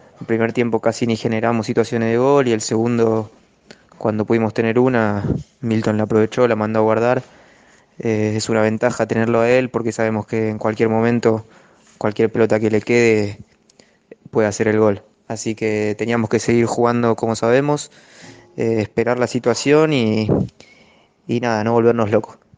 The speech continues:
Sí, como ya te había dicho en otra ocasión, eh, trabajo todos los días para esto. Eh, hay que jugar y cuando,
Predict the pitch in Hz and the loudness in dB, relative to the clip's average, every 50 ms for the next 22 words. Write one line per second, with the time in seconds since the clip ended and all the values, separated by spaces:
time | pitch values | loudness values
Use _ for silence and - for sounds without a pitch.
0 | _ _ _ _ _ _ _ _ _ _ _ _ _ _ _ _ _ _ _ _ | _ _ _ _ _ _ _ _ _ _ _ _ _ _ _ _ _ _ _ _
1 | _ _ _ _ - - - 143 143 131 123 - 120 117 120 120 120 - - 131 | _ _ _ _ -18 -6 -2 0 0 0 0 0 0 0 0 0 -2 0 -2 0
2 | 123 - 123 120 120 120 117 120 120 - - 117 110 110 110 110 113 113 110 113 | 0 2 2 2 4 4 2 2 0 0 -2 -2 0 0 0 0 0 0 0 0
3 | 107 - - 120 120 113 110 107 107 104 107 _ _ _ _ _ _ _ _ _ | -2 -2 -2 -2 0 0 -2 -4 -6 -8 -10 _ _ _ _ _ _ _ _ _
4 | _ _ - 117 113 110 107 107 107 104 104 104 101 - - 117 107 107 107 - | _ _ -4 -4 -2 0 0 -2 -2 -2 -4 -6 -6 -4 -2 0 0 0 0 0
5 | - 113 107 - 110 110 110 107 107 110 110 101 - 113 104 110 113 120 120 - | -2 -2 0 0 0 2 2 2 2 0 0 0 0 0 0 2 2 0 0 0
6 | - 127 123 123 - - _ _ _ _ _ _ _ _ _ _ - 117 110 107 | -2 -2 -2 -2 -6 -14 _ _ _ _ _ _ _ _ _ _ -6 -4 -2 -2
7 | 104 104 104 104 101 98 - - - - - _ _ - _ _ _ - - _ | -2 -2 -4 -6 -6 -10 -12 -18 -20 -20 -20 _ _ -20 _ _ _ -20 -20 _
8 | - - - 113 107 107 - - 113 107 104 107 104 - - 113 107 117 127 131 | -20 -8 -4 -4 -4 -4 -4 -2 -2 0 0 -2 -4 -4 -4 -4 -2 0 2 2
9 | 135 131 127 113 - 110 107 104 104 104 104 104 107 104 104 104 | 2 2 2 0 0 -2 -2 -2 -2 -2 -2 -2 -2 -2 -4 -6